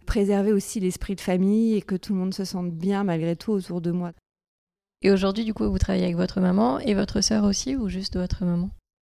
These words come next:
Speaker 1: Alors aujourd'hui, je travaille avec maman, donc qui s'occupe pratiquement que de la comptabilité, qui m'aide aussi, hein, très volontiers, mais qui est plutôt axée maintenant que sur la comptabilité.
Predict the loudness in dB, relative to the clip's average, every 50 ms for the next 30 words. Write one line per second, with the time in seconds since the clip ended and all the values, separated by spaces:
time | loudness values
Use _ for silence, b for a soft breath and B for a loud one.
0 | _ _ -4 -2 0 0 0 0 -2 -2 0 0 0 0 0 0 0 0 -2 -2
1 | -2 -2 0 0 0 0 2 2 4 4 6 6 6 6 4 4 2 0 -4 -8
2 | -6 -4 -6 -6 -6 -6 -10 -8 -8 -8 -10 -8 -8 -10 -10 -10 -10 -10 -10 -8
3 | -8 -8 -6 -6 -6 -6 -6 -6 -6 -6 -4 -2 -2 -2 -2 -4 _ _ _ _
4 | _ _ _ _ -6 -2 0 2 4 4 4 2 2 2 4 4 4 4 2 0
5 | 0 2 4 4 4 4 4 2 0 0 0 0 2 2 2 2 0 -2 -2 0
6 | 2 2 2 2 0 -2 -4 -2 -2 -2 -2 -4 -8 -4 0 0 2 2 0 0
7 | -2 -2 0 0 0 0 -2 -2 -2 -4 -4 -2 -2 0 0 2 2 2 2 2
8 | 2 0 0 0 0 2 2 2